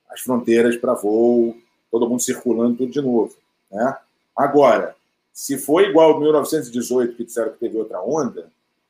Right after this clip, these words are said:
aí eu tô muito preocupado. Olha os Estados Unidos, com todas essas pessoas na rua, protesto, que é até uma coisa que eu sou a favor dos protestos, mas assim, eu tô muito preocupado. Se, se depois disso que tá acontecendo nos Estados Unidos agora,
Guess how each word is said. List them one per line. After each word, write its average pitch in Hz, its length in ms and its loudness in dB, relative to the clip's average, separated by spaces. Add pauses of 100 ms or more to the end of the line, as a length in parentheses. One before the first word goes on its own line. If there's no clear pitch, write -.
(140)
aí 98 120 -2
eu 139 100 0
tô 202 120 2
muito 202 180 -4
preocupado. 330 560 0
Olha 127 100 2
os 139 60 -4
Estados 151 340 0
Unidos, 123 440 0
com 101 140 -16
todas 123 300 -6
essas 110 160 -6
pessoas 107 340 -4
na 107 100 -4
rua, 101 260 -2
protesto, 107 520 -4 (280)
que 110 100 0
é 120 40 6
até 120 140 0
uma 147 180 2
coisa 131 200 4
que 123 80 -6
eu 117 40 -2
sou 131 160 0
a - 60 -2
favor 117 340 0
dos - 100 -6
protestos, 131 440 0
mas 147 120 0
assim, 104 200 -6 (560)
eu 113 180 2
tô 143 120 4
muito 165 140 -2
preocupado. 180 500 2
Se, - 240 -6
se 170 120 0
depois 170 380 4
disso 214 200 0
que - 60 -8
tá 208 80 2
acontecendo 180 320 -2
nos 170 100 -10
Estados 156 200 0
Unidos 151 160 -4
agora, 90 360 -2